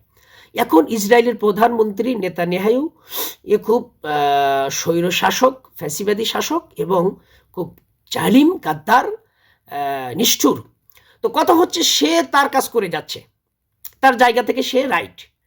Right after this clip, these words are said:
কিন্তু আমরা মুসলিমরা আজ গাজাবাসীকে এসে যে মারছে, আচ্ছা, আপনি কি দেখাতে পারবেন মুসলিম কোনো প্রতিনিধি দল আন্তরিক হয়ে তার কাছে কোনো স্মারকলিপি নিয়ে গেছে, কোনো দাবি দাবা নিয়ে গেছে?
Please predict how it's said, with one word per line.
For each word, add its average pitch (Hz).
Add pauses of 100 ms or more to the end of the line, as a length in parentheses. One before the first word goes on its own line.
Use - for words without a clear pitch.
(420)
কিন্তু 262
আমরা 247
মুসলিমরা 254 (440)
আজ 185
গাজাবাসীকে 214
এসে 233
যে 196
মারছে, 180 (360)
আচ্ছা, 214
আপনি 254
কি 214
দেখাতে 202
পারবেন 311
মুসলিম 254
কোনো 320
প্রতিনিধি 208
দল 208
আন্তরিক 208
হয়ে 233
তার 190
কাছে 202
কোনো 202
স্মারকলিপি 180
নিয়ে 175
গেছে, 170 (320)
কোনো 226
দাবি 190
দাবা 196
নিয়ে 208
গেছে? 214